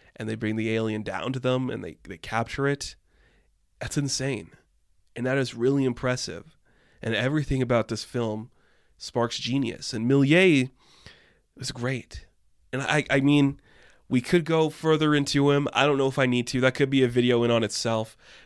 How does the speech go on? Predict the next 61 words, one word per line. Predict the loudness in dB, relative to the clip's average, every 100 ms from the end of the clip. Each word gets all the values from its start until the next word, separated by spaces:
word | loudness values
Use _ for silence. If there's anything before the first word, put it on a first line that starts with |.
| -10
The | 0
guy | 8 10 10
is | 8 6 0 0
a | -4
forefather | 4 4 6 4 4 0
of | -2 -2
what | -4 -2
makes | -4 -4
cinema | -6 -6 -6
great. | -8 -6 -6 -6 -12 _ _ _ -20 -20 -20 -6
The |
guy | 2 2
created | 2 0 0
so | -4
many | -4
great | -4 -6
stuff. | -2 0 0
He | 2 4
made | 6
over | 6 6
five | 4 2 4
hundred | 2 0 -4
films, | -2 -2
I | -2
do | -2 -2
believe. | 0 0 0 -8 -20 -20 2
I | 4
watched | 8 6 6
this | 0
on | -2
T | 0 -2
C | 0 -2
M, |
and | 0
they | 0
had, | -2
like, | -2
a |
documentary | -2 0 0 -2 -4 -2 -2
about | 0 2
his | 0 -2
work | -4 -2
afterwards. | -2 -4 -4 -4 -4
They | -8
th-, | -4
all | -4 -2
thought | -2
it | -2
was, | -6
like, | -8
lost | -6 -6 -6
in | -10
time | -8 -6
'cause | -6
he | -10
burned | -8 -8 -8
it | -10
to | -12
protect | -12 -8 -8 -8
his | -10
image. | -8 -8 -10